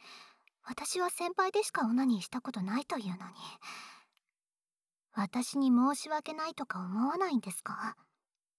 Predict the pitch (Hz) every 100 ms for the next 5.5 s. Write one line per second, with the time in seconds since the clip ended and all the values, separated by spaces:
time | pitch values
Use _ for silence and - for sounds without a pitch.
0 | _ _ _ _ _ _ _ _ _ _
1 | _ _ _ _ _ _ _ _ _ _
2 | - 226 208 - - - - _ _ _
3 | _ _ - 220 226 269 - 302 294 302
4 | 302 302 - 214 180 - 247 240 175 -
5 | 269 294 - - -